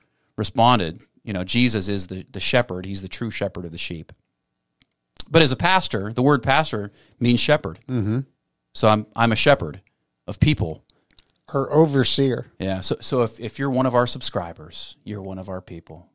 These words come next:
Speaker 1: And, uh, we love you.
Speaker 2: Amen to
Speaker 1: We're,
Speaker 2: that.
Speaker 1: we're looking <laughs> over your soul. Um, so, you know, maybe a little bit, this is kinda like the appropriate response, metaphorically, of the way the, the shepherds of Israel should have responded.
Speaker 2: Mm-hmm.
Speaker 1: Okay.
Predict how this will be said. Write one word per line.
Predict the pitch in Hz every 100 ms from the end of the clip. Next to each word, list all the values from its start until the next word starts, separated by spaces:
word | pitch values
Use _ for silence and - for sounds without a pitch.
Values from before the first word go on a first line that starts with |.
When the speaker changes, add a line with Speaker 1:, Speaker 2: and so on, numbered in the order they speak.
| _ _ -
Speaker 1:
And, | 92 90 82
uh, | 82 78 92 _
we | - 107
love | 90 85
you. | 78
Speaker 2:
Amen | 127 131 143 135
to |
Speaker 1:
We're, | -
Speaker 2:
that. | 165 117
Speaker 1:
we're | 104
looking | 107 - 104
<laughs> |
over | 101 95
your | 80
soul. | - 90 78 - _ _ - - - - - - - _
Um, | 131 127 120 113 - _ _ - - _ _
so, | - 208 196 175 -
you | 196
know, | 175
maybe | 156 170 190
a | 180
little | 170 156
bit, | 165 165 -
this | 156 139
is |
kinda | - 151
like | 135 123
the | 117
appropriate | 101 - 139 147 151 175 170
response, | 165 147 - 156 156 160 - -
metaphorically, | - 117 107 143 139 123 117
of |
the | 113
way | 107 107 107 101
the, | 95 90 80 - _ _ _ _ _ _ _ _ -
the |
shepherds | - 139 156 127
of | 123
Israel | 151 120 104
should | - - 240 277
have | 147
responded. | 110 - - 92 82 80 113
Speaker 2:
Mm-hmm. | 117 110 123 131 98
Speaker 1:
Okay. | - 85